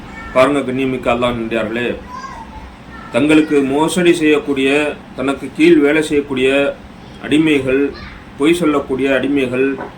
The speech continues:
இவர்களிடத்துல தண்டனை கொடுத்ததையும் அல்லாஹ்வை கொண்டு பயந்து கொண்டிருந்தாங்க. அதற்கு தீர்வை உலகத்திலே கண்டு கொண்டாங்க. இதுதான் சஹாபாக்கள். நாம் எவ்வளவோ உலகத்துல எவ்வளவோ நாமோ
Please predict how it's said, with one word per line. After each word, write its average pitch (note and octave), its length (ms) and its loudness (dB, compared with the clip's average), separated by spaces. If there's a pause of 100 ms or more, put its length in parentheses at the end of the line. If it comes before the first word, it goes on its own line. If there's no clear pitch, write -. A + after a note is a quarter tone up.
(360)
இவர்களிடத்துல D#3+ 920 4 (160)
தண்டனை D#3 380 2
கொடுத்ததையும் D3+ 800 2 (400)
அல்லாஹ்வை D#3 400 4
கொண்டு E3 220 -2
பயந்து D3+ 320 2
கொண்டிருந்தாங்க. C#3+ 800 0
அதற்கு C#3+ 480 -4
தீர்வை F#3 340 6
உலகத்திலே F3 640 4
கண்டு D#3 240 2
கொண்டாங்க. C3 360 0 (560)
இதுதான் D3+ 360 2
சஹாபாக்கள். C3+ 580 0 (640)
நாம் C3 180 0
எவ்வளவோ C#3 680 2 (1800)
உலகத்துல C#3 360 0
எவ்வளவோ C3+ 340 4
நாமோ C3 480 0